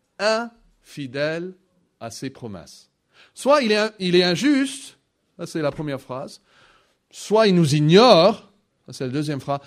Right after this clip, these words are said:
mais dans les deux cas, Dieu est infidèle. On ne peut pas compter sur lui. Où est le Dieu de justice ? Est-ce que vous avez posé une question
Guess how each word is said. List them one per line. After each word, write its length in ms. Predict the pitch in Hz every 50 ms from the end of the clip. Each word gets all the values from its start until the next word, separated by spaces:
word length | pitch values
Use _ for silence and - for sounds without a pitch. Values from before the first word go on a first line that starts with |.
| - - - -
mais 140 | 165 175
dans 200 | 165 147 202 226
les 180 | 240 240 233 202
deux 200 | 151 170 262 294
cas, 380 | - - 247 254 269 262 233 160
Dieu 500 | 135 127 131 151 190 233 254 269 262 - -
est 320 | 214 226 233 220 226 202
infidèle. 880 | 190 190 208 196 - - 175 170 147 147 151 151 151 127 101 80 73 - _ _ _ _ _ _ _ _ _ _ _ _ _ _ _ _ _ _ _ _ _ _ _ _ _ _ _ _ _ _ _ _ _ _ _ _ _ _ _ _ _ _ _
On 60 | 110
ne 20 | 104
peut 100 | 131 123
pas 140 | 127 117
compter 260 | - 113 104 - 98 85
sur 180 | - - 80
lui. 140 | 73 - - _ _ _ _ _ _ _ _ _ _ _ _ _ _ _ _ _ _ _ _ _ _ _ _ _ _ _ _ _ _ _ _ _ _ _ _ _ _ _ _ _ _ _ _ _ _ _ _ _ _ _ _
Où 440 | 147 151 165 170 180 190 196 196 196 - - _ _ _ _ _ _
est 120 | - 127 113
le 120 | 117 117
Dieu 560 | 110 104 101 107 110 113 110 113 113 113 113 113 _ _ _ _ _ _ _ _ _ _ _ _ _ _ _ _ _ _ _ _ _ _ _ _ _ _ _ _ _ _ _ _ _ _ _ _
de 80 | 101
justice ? 680 | 98 92 95 95 85 - - - - 85 82 - - 139
Est-ce 120 | 151 -
que 80 | - 185
vous 220 | 175 165 160 143
avez 180 | 143 127 127 131
posé 320 | 131 - 123 120 113 123
une 120 | 127 123 113
question 580 | - 110 104 - - - 117 113 113 110 101